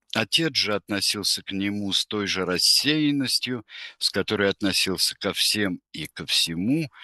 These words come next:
к нам, к невзгодам жизни, к присутствию грязных собак, которых пригревал Гриша, и даже, кажется, к своим пациентам.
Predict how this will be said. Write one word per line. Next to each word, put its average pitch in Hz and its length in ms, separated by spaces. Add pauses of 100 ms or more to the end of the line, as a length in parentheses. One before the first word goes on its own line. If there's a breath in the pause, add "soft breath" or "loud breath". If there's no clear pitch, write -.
(300 loud breath)
к - 120
нам, 139 500
к - 120
невзгодам 85 720
жизни, 110 600 (320 loud breath)
к - 140
присутствию 95 680
грязных 85 500
собак, 85 600
которых 127 480
пригревал 110 600
Гриша, 104 600 (480 loud breath)
и 98 60
даже, 110 260
кажется, - 400
к - 60
своим 104 380
пациентам. 90 920